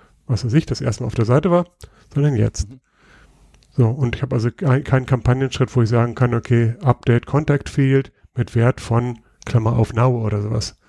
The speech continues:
Speaker 1: Wenn ich now reinschreibe, ähm, das kann ich zwar tun, aber dann rechnet er das um in das Datum von jetzt und wird immer, äh, für alle Ewigkeit jedem das Datum
Speaker 2: Ja.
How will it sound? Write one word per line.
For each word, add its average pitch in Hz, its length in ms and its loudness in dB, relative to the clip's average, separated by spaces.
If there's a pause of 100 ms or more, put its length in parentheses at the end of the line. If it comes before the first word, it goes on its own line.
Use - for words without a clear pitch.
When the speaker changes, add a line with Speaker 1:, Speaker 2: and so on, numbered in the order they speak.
(220)
Speaker 1:
Wenn 123 120 -4
ich 98 120 0
now 117 220 4
reinschreibe, 120 640 0 (680)
ähm, 113 440 2
das 139 160 -6
kann 127 140 -2
ich 135 100 -4
zwar 151 180 -2
tun, 143 300 -4
aber 117 360 2 (840)
dann 127 400 2 (680)
rechnet 135 440 0
er 120 440 0 (520)
das - 420 -2 (640)
um 160 240 0
in 135 120 -2
das 120 100 -6
Datum 120 320 -4
von 107 220 -10
jetzt - 420 -4 (380)
und 123 160 2
wird 131 160 2
immer, 170 340 0 (600)
äh, 180 200 0
für - 160 0
alle 131 140 2
Ewigkeit 147 760 0 (240)
jedem 127 280 0
das 131 140 -2
Datum 117 300 2
Speaker 2:
Ja. 104 160 2